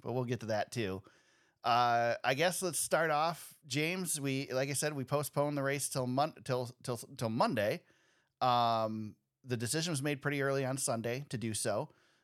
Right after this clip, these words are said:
Uh, the Xfinity race was also postponed on Saturday to, um, right straight to Monday morning and then pushed back till after the, uh, after the Cup race on Monday.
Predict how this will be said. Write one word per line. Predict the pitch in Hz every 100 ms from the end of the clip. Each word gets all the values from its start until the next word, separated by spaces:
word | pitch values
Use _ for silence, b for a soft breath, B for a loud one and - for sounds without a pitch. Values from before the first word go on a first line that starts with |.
| b
Uh, | 110 104 101 101 104
the | 107 110 107 104 82
Xfinity | - 139 143
race | 117 110
was | 107
also | 110 127 127
postponed | 120 107 - 110 101
on | 90
Saturday | - 127 127 113 101 101
to, | - 107 95 95 101 _ _ _ _
um, | 87 90 87 - 131
right | 131 127 127
straight | - 117
to | 107
Monday | 113 107 101
morning | 92 95 101
and |
then | 101 98
pushed | 113 104
back | 107 98
till | 98
after | 95 95 - 95
the, | 90 90 90
uh, | 87 87 b b b -
after | 123 127
the | 113
Cup | 107 104
race | 101 95 98
on | 90
Monday. | 87 87 92 113